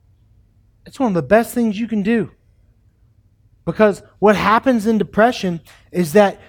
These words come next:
you isolate yourself, and then all you think about is what you're going through. And your worldview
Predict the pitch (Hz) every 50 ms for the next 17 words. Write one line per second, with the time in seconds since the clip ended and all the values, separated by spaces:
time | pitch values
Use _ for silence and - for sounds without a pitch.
0 | _ - 151 160 202 226 220 - 165 202 247 262 - - 226 202 190 185 156 170
1 | 165 - - - 175 180 190 - - - _ _ - 165 180 190 202 214 220 262
2 | 269 233 240 226 - - - 185 294 - 202 180 170 175 175 180 185 - - 190
3 | 180 180 208 226 196 185 165 - 170 - 185 214 226 254 262 240 208 - - 156
4 | 139 113 104 - _ _ _ _ _ _ _ _ _ _ _ _ _ _ _ _
5 | - 196 214 208 190 175 226 262 285 262 214 208 233 254 285 285 269 214 170 156
6 | 180 180 165 156 160 190 202